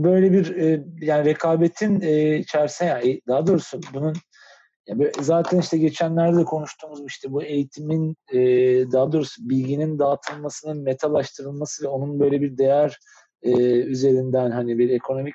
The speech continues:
bir mesele haline dönmesiyle birlikte, e, bu kapasiteler, bunların işte, e, optimize edilmesi ve yönetilmesi aslında çok daha önem,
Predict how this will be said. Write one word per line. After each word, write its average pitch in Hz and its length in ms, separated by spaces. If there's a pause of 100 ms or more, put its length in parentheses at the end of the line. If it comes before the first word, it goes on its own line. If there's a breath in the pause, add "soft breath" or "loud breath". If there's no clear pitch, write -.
bir 131 80
mesele 131 380
haline 127 400
dönmesiyle 120 640
birlikte, 117 420 (600 soft breath)
e, 131 120
bu 143 440
kapasiteler, 160 840
bunların 151 560
işte, - 260
e, 127 1160
optimize 139 760
edilmesi 123 600
ve 143 60
yönetilmesi 131 720
aslında 151 300
çok - 260
daha 143 160
önem, 123 340